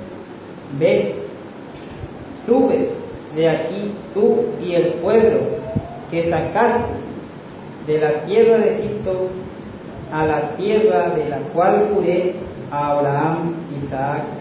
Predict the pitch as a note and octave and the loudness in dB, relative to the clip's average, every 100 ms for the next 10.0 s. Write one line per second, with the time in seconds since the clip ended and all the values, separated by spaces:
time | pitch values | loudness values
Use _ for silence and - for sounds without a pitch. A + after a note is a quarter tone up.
0 | - C#3 C#3 C3+ C#3+ F3 - - - - | -10 -8 -6 -8 0 4 4 0 -4 -6
1 | D#3 - E3 E3+ E3+ E3+ E3 E3 E3 - | -8 -6 -2 0 2 2 0 -2 -6 -12
2 | - - - C3+ C3+ C#3+ C#3 C#3+ B2+ C3 | -14 -16 -12 -8 -8 -6 -6 -4 0 2
3 | D#3 E3 D#3+ - C#3+ C3+ C3+ C3 A#2+ A#2+ | 4 4 2 0 -4 -2 -2 -2 -4 -4
4 | B2 - - - - - - - - - | -10 -12 -14 -16 -14 -14 -14 -8 -8 -8
5 | - - - D#3 D#3 D#3+ D#3 D#3+ F#3 F#3 | -10 -10 0 4 6 6 2 4 4 6
6 | F3 F3+ D#3+ D#3 E3 F3+ F3+ F3+ F3+ E3 | 6 4 4 4 4 6 6 6 6 4
7 | D#3+ D#3+ E3 D#3+ E3 E3+ - - - - | 2 0 -2 -6 -6 -8 -6 -6 -6 -10
8 | - C#3+ C#3 F3 F#3+ G3 F#3 F3 D#3+ E3 | -10 -6 0 6 8 8 8 6 4 2
9 | - - D3 C#3+ F3+ F#3+ F#3+ F#3+ F#3+ | -4 -6 -2 0 6 8 8 6 2